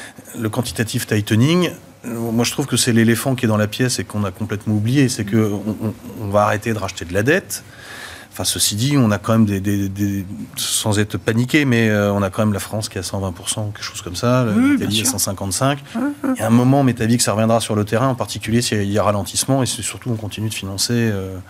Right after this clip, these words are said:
Speaker 2: Ouais.
Speaker 1: plein de choses avec du déficit public. Donc elle a peut-être une fenêtre pour communiquer là, qu'elle aura peut-être moins après. Ceci dit, elle s'est quand même pas mal liée les mains. Et la,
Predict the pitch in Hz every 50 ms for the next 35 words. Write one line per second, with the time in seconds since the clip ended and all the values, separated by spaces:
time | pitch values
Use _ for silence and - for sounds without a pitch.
0 | - - - - - - 110 104 - - 127 131 131 120 104 101 101 101 104 101
1 | 101 - - 104 - 110 107 - 110 113 135 165 175 - - - - - - -
2 | - - - - - - - - - 110 98 117 117 113 - 170 165 165 151 143
3 | - 151 160 160 160 139 - - 143 135 139 139 139 139 131 135 127 117 127 143
4 | 135 - 120 117 110 113 110 120 113 - - 123 123 123 113 107 - - 127 135
5 | 156 170 - - - - 123 - - 131 139 170 180 160 - - - 160 165 165
6 | - - - - 135 131 147 147 131 139 135 143 147 147 143 135 127 127 131 135
7 | 139 135 127 127 127 117 101 95 95 104 104 101 101 101 98